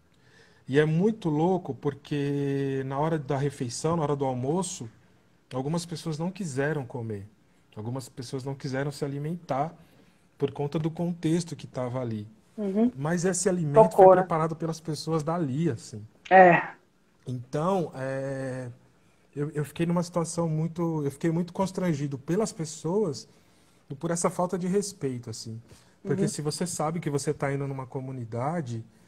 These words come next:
Speaker 1: é, você tem que entender justamente esse seu papel ali dentro. E essas pessoas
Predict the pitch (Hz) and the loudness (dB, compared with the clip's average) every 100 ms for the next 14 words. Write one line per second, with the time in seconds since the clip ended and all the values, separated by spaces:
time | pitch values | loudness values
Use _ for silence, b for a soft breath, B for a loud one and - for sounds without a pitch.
0 | _ - 120 123 123 120 120 117 113 - | _ -8 -4 -2 -2 -4 -4 -4 -6 -12
1 | _ 127 131 156 180 175 196 220 220 190 | _ -10 -8 -6 -6 -4 -2 0 4 2
2 | 196 - 180 165 170 156 - 151 147 135 | 2 0 -2 -2 -6 -8 -6 -4 -4 -4
3 | 131 123 120 117 113 110 107 110 - - | -6 -4 -6 -6 -6 -6 -8 -14 -16 -20
4 | - - 127 143 156 - 143 - 156 156 | -20 -10 -6 -4 -6 -8 -8 -4 -2 -4